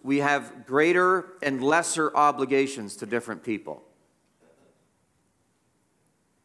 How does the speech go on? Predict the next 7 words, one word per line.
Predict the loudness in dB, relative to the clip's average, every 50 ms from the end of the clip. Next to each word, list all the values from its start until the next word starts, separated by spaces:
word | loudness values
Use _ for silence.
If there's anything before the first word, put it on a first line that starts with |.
| _ _ _ _ _ _ _ _ _ _ _ _ _ _
So | -8 -2 0 2 2 2 2 0 -2 0
I | 2 2 4 4
am | 2 0 -2 -2 -4
to | -2 -2 0
have | 2 2 4 4 4 2 0 -4 -12 -20 -20 -20 _ _ _ _ _ _ _ _ _ _ _ _ _ _ _ _ _ _ _ _ _ _
my | -6 0 2 4 4 4 4 2
love, | 2 4 4 6 6 6 6 4 2 -2 -8 -16 -20 -20